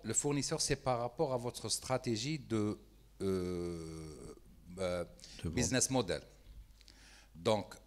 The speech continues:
Speaker 1: il y a des gens qui choisissent à, d'ouvrir, euh, une boutique où ils, ils, ils vendent tout.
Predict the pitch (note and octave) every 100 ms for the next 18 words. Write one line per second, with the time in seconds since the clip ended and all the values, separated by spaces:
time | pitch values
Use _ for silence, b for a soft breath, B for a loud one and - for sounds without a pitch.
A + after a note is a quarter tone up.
0 | - A#2 D3 D3+ F3 G3 C#3+ - A#2+ A2+
1 | B2 E3+ C3 A2+ - D#2+ G2 G2 A2 G2
2 | D2+ - - E2 E2+ E2 D#2+ D2+ D#2 E2
3 | F2+ E2+ G2 D3 D#3 - A2 G#2 G2 F#2+
4 | G2+ D#2+ D#2+ - G2 F#2 G2 F#2+ F#2 E2
5 | G2 F#2 G#2